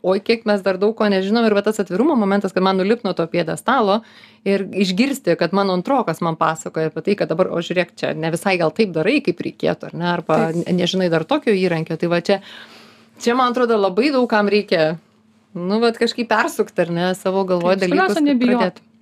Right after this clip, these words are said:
Speaker 2: Svarbiausia nebijoti, bandyti ir duoti vaikams tiesiog. Kūrybiškai tai pasižiūrėti ir, ir duoti, duoti toną, o vaikai, žinokit, viską padarys.
Speaker 1: Mhm, tai toks irgi trupučiuką ir pasitikėjimo, ar ne,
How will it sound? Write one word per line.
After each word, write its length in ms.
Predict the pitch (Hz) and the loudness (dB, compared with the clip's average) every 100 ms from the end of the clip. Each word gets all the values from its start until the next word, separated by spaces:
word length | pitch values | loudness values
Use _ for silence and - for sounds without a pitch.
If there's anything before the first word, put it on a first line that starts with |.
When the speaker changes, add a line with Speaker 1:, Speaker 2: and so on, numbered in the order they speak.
| _ - | _ -12
Speaker 2:
Svarbiausia 420 | 185 202 208 196 | -2 0 0 -2
nebijoti, 480 | 180 160 180 233 214 | -4 -2 0 -2 -2
bandyti 560 | 165 170 170 233 247 175 160 165 | -4 -2 0 0 -2 -6 -4 -6
ir 100 | 151 | -6
duoti 280 | 160 185 156 | -4 -4 -4
vaikams 500 | 156 165 156 139 - | -8 -6 -8 -8 -10
tiesiog. 400 | 151 151 139 - - _ - _ _ _ _ _ _ | -14 -12 -12 -16 -20 _ -20 _ _ _ _ _ _
Kūrybiškai 420 | 170 165 160 - 165 | 0 0 0 -6 -6
tai 80 | |
pasižiūrėti 800 | 151 147 - 147 147 156 165 160 147 143 | -4 -6 -4 -4 -2 -4 -6 -6 -6 -6
ir, 80 | 147 | -10
ir 140 | 143 139 - - _ - - _ _ - - | -14 -18 -20 -20 _ -20 -20 _ _ -20 0
duoti, 300 | 208 220 - - _ - | 2 2 -2 -20 _ -14
duoti 380 | 170 196 202 190 | 0 2 2 0
toną, 380 | - 220 254 262 | 2 4 4 2
o 120 | 185 165 | -4 -6
vaikai, 320 | 170 - 175 | -8 -10 -8
žinokit, 300 | 165 156 - | -6 -8 -10
viską 240 | - - - 175 | -20 -20 -20 -14
padarys. 320 | - - _ 202 | -14 -14 _ 0
Speaker 1:
Mhm, 300 | 202 202 254 | 0 0 0
tai 80 | 285 | 0
toks 200 | 233 220 285 | 0 0 0
irgi 160 | 196 160 | 0 -2
trupučiuką 400 | 190 202 202 170 | -4 -2 0 0
ir 20 | |
pasitikėjimo, 540 | 185 - - 285 214 156 | 0 -2 -2 0 0 0
ar 60 | |
ne, 80 | 165 | -2